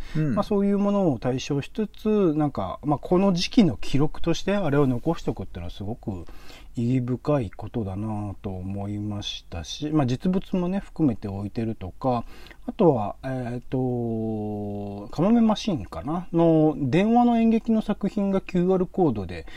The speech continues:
Speaker 2: その場で、えー、見れるというか聞ける、うーのとか、あの、ああいう試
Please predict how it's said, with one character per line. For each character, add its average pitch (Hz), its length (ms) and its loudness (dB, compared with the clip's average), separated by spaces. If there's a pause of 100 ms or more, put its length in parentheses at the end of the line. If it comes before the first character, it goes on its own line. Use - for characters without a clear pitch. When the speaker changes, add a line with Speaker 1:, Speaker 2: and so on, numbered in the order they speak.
(180)
Speaker 2:
そ - 120 -2
の 131 120 4
場 131 160 2
で、 127 360 0
え 117 300 -2
ー、 - 20 0
見 127 140 4
れ 185 100 8
る 135 120 2
と - 80 -10
い - 20 -8
う - 40 -8
か - 120 -8
聞 - 120 -10
け 147 120 2
る、 170 160 2 (540)
う - 20 2
ー 139 40 4 (680)
の 101 140 -2
と 98 120 -6
か、 - 320 -6
あ 110 100 -8
の、 101 340 -6
あ 120 60 -4
あ 127 60 -2
い 131 60 2
う 127 180 0
試 127 200 0